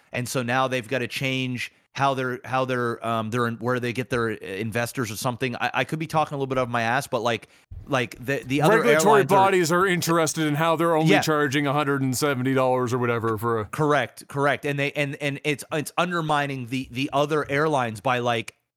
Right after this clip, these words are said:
Speaker 1: like, three, four times. Like,
Speaker 2: Yeah,
Speaker 1: no
Speaker 2: I was about
Speaker 1: joke.
Speaker 2: to say, like, that's, normally that would be the,
Speaker 1: Yeah.
Speaker 2: a cheap flight to Montreal would be, like, four hundred dollars.
Speaker 1: Yes.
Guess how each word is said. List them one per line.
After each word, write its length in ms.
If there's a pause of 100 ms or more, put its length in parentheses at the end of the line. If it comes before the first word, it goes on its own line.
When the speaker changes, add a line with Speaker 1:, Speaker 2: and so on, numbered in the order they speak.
(540)
Speaker 1:
like, 280
three, 380
four 260
times. 600
Like, 180
Speaker 2:
Yeah, 80
Speaker 1:
no 60
Speaker 2:
I 20
was 120
about 80
Speaker 1:
joke. 80
Speaker 2:
to 40
say, 280
like, 260
that's, 240
normally 560
that 100
would 140
be 180
the, 220
Speaker 1:
Yeah. 300
Speaker 2:
a 40
cheap 380
flight 260
to 80
Montreal 680 (180)
would 200
be, 100
like, 260
four 380
hundred 320
dollars. 440 (360)
Speaker 1:
Yes. 280